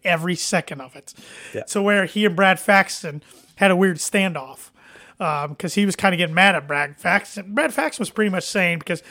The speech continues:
Speaker 1: 'cause all of a sudden, Brooks is number two right now in Ryder Cup standings after playing only two tournaments that count towards it. And so Brad Faxon is pretty much saying,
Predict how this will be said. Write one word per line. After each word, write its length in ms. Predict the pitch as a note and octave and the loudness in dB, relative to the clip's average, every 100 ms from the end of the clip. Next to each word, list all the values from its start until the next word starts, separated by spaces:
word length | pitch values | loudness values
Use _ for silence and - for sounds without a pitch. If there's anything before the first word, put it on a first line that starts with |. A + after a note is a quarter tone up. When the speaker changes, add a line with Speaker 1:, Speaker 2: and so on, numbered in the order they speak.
| - - - | -20 -20 -18
Speaker 1:
'cause 120 | - | -2
all 140 | A#3+ C4 | 2 2
of 60 | |
a 20 | |
sudden, 380 | - A#3+ G#3 D#3+ - - - | 2 2 0 -2 -14 -20 -6
Brooks 240 | G#3+ F4+ - | -2 0 0
is 80 | G#3 | 6
number 220 | A3 F#3 | 6 6
two 220 | - B3 | 2 4
right 180 | G3 G3 | 4 4
now 240 | F3+ F3 F#3 | 4 4 2
in 180 | G3+ F3+ | 0 2
Ryder 260 | F#3 F3+ | 4 4
Cup 200 | - F3 | 0 -4
standings 460 | - F3+ D#3+ D#3 D3+ | -4 -2 -2 -2 -4
after 240 | F3+ E3+ E3 | -6 -4 -4
playing 280 | F#3 F3 | 0 0
only 240 | E3 D#3+ D3+ - _ | 0 -2 -4 -14 _
two 140 | - G#3+ | -4 2
tournaments 400 | G#3+ G3 E3+ - | 4 4 2 -2
that 180 | E3+ - | -6 -2
count 240 | E3+ C#3+ | -4 -4
towards 300 | F3 D3 - | -6 -6 -8
it. 100 | - _ _ _ _ _ _ - - - - - - | -16 _ _ _ _ _ _ -18 -18 -20 -20 -20 -4
And 260 | A3 G3+ - | 0 0 0
so 120 | G3 | -2
Brad 220 | F3+ F#4+ | 0 0
Faxon 280 | - C#4+ - | 0 0 -2
is 60 | - | -4
pretty 180 | G#3+ G3 | 0 0
much 120 | F3+ | 0
saying, 420 | - F#3+ D#3+ D3+ | 0 0 0 -4